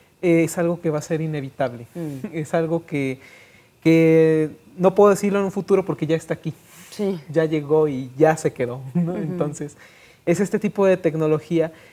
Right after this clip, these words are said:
Speaker 1: en el que hasta, en cosas tan sencillas hasta como para pedir una pizza, ya lo puedo hacer desde mi celular. Este, y con la realidad aumentada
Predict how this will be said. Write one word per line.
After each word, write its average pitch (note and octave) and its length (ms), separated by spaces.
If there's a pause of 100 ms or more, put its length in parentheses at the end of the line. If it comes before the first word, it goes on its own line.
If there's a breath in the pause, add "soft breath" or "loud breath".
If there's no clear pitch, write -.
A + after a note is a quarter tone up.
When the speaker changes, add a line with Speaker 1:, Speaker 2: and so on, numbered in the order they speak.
(140 soft breath)
Speaker 1:
en D3 220
el D3 220
que C#3+ 600 (240)
hasta, - 400
en E3 140
cosas F3+ 220
tan F#3 140
sencillas E3+ 500
hasta D#3+ 240
como C#3 160
para C#3 260
pedir D3+ 300
una D#3+ 220
pizza, D#3+ 520
ya D3 160
lo C#3+ 80
puedo C#3 180
hacer C#3 200
desde C#3+ 180
mi C#3 140
celular. C3+ 540 (440 soft breath)
Este, C#3 300
y D#3+ 160
con D3 160
la D3 80
realidad D3+ 300
aumentada E3 640